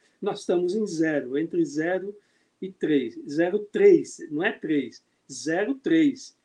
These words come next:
Quer dizer, não é nada, né? Então, estamos estagnados.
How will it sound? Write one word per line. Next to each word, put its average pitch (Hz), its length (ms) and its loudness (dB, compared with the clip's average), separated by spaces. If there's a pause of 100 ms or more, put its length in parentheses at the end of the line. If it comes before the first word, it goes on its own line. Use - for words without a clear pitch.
(120)
Quer 170 80 -2
dizer, 147 200 -2
não 196 160 0
é 269 80 0
nada, 165 540 -4 (340)
né? 143 140 -4
Então, 185 280 -2
estamos 202 460 -2
estagnados. 180 920 -6